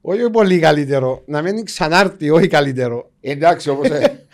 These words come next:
Speaker 1: <laughs>
Speaker 2: κυκλοφορούν τώρα τούντες μέρες, ε, μετά το,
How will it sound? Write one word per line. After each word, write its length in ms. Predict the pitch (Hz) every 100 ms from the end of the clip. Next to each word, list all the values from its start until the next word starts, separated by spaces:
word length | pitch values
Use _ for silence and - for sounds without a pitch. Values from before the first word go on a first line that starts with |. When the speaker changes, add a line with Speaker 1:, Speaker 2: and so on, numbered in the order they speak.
| -
Speaker 1:
<laughs> 440 | - _ _ _ _
Speaker 2:
κυκλοφορούν 640 | 104 110 92 110 117 120
τώρα 440 | 120 117 113 117
τούντες 380 | 107 117 117 101
μέρες, 680 | 117 117 117 117 107 - -
ε, 380 | 87 80 78 78 _ _ _ _
μετά 340 | 101 98 104
το, 100 | 101